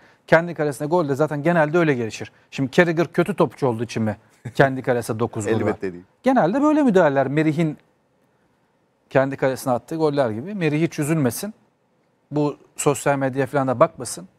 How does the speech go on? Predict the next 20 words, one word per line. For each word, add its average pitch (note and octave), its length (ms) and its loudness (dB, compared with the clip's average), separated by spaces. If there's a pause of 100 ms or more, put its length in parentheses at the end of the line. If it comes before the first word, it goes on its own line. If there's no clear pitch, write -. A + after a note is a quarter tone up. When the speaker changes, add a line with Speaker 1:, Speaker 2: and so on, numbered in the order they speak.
(160)
Speaker 1:
Çoluk A#2+ 280 -2
çocuğun A2 400 -2 (440)
yazdığı, A#2 400 0
işte A#2 360 -4 (420)
dünyada C#3 380 2
her D3+ 200 -2
şey C#3 240 -8
ay-, C3 260 2
alay C3 260 0
etmek B2+ 380 -8
ve B2 60 -4
şakalardan B2 640 -2
ibaret A#2 400 -2
zanneden, A2 480 -4 (760)
e, A2+ 100 -6
hiçbir D#3 300 -6
şekilde C3+ 300 0
empati C3 340 -2
kuramayan, B2 480 0 (1160)
e, G#2 200 -6